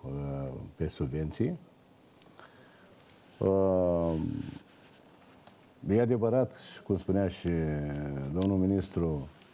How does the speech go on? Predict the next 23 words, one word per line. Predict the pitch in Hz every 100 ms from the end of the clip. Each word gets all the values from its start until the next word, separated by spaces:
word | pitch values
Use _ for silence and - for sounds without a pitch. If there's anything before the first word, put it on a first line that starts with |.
| -
acum | 87 -
suntem | - 90 87 92
într-o | 85 76 85 82 80 78
etapă | 90 85 - 92 -
a | 82 78 73 - - -
tatonărilor. | 107 95 107 104 104 85 85 95 127 - - - - -
Practic | - 98 - 98
se | - 92
culeg | - 92 107
informații | 101 90 95 92 98 98 110 87 73
din | 82 80
toate | - 117 101
țările | - 98 85 82 82
membre. | 90 113 - 85 120 - - - - -
De | -
asta | 101 98 101 87 80 78
o | 92
discuție | 95 - 110 95 95
la | 90
nivel, | 87 85 80 92 90
uh, | 85 82 80 78
de | 87
țară | - 101 90 82